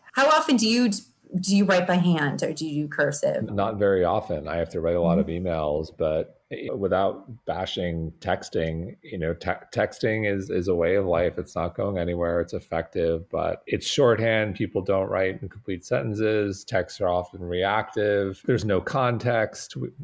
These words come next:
Speaker 2: context
Speaker 1: Mm-hmm.
Speaker 2: is completely lost. They're devoid of emotion. There was a book, What Made Maddie Run,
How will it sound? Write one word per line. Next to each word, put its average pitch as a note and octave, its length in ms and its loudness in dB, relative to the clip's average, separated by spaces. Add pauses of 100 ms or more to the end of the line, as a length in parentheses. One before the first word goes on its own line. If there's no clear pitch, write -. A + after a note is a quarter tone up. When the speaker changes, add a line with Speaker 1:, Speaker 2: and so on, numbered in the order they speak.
(200)
Speaker 2:
context G3+ 480 4
Speaker 1:
Mm-hmm. - 60 -10
Speaker 2:
is - 80 -8
completely F2+ 440 -2
lost. A#2+ 720 0 (140)
They're G2+ 100 0
devoid F#2 380 2
of F2 100 0
emotion. A2+ 920 0
There G#2 140 2
was G#2+ 200 2
a G2+ 100 4
book, G2 540 0 (120)
What F#2+ 380 2
Made G2 560 0
Maddie E2+ 440 -2
Run, F#2 500 -2